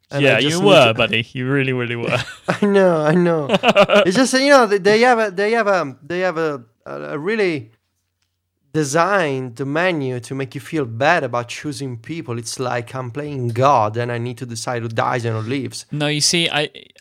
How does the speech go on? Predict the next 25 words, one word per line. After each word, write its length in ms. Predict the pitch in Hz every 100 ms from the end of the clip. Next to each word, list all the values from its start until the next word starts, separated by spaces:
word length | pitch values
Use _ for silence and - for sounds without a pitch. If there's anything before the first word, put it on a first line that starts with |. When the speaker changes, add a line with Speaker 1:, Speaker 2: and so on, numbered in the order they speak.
| -
Speaker 2:
they, 120 | 151 151
I 280 | 151 165
don't, 180 | 180 147
I 140 | 147 180
don't 160 | 185
think 160 | 175 165
they 120 | 151
designed 420 | 131 123 151 151
it 80 | 123
that 180 | 104 107
way. 300 | 104 107 107
I 80 | 117
think 320 | 123 123 - _ _ -
you 240 | 123 120
took 260 | 127 139 131
it 100 | 113
that 200 | 113 120
way. 260 | 120 120 120
<laughs> 20 |
I 100 | 127
think 460 | 113 123 - 147 139
there's 180 | 127
a 40 | 131
big 220 | 123 -
difference. 500 | 165 120 131 127 -